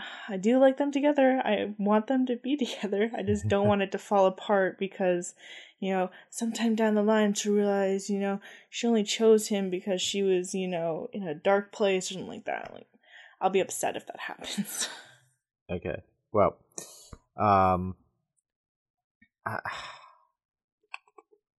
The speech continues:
Speaker 2: I'm, I'm having a tough moment <laughs> here because I'm attempting to, to figure out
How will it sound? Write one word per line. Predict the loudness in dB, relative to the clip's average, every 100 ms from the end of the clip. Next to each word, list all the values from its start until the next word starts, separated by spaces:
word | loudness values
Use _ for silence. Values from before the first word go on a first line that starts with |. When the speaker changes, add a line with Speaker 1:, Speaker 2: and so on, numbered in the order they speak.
| _ -10
Speaker 2:
I'm, | -6 -2 -2 -2 -2 -4 -8
I'm | -8 -6
having | 4 6 6 2 0
a | -4 -2 0 0 -4 -6 -12 _ _ _ _ _ _ _ _ _ _ _ _ _ _ _ _ _ _ _ _ _ _ _ _ _ _ -4
tough | -4 -2 -4
moment | 0 0 -2 -6 -8 -10 -12 -20
<laughs> | _ _
here | -2 -2 -4 -10 _ _ _ _ _ _
because | 0 4
I'm | 4 2
attempting | 2 0 2 0 0
to, | -2 -6 0
to | 4 4 4 0 -4 _ _ _ _ _ -4
figure | -4 0 2 4
out | 4 4 2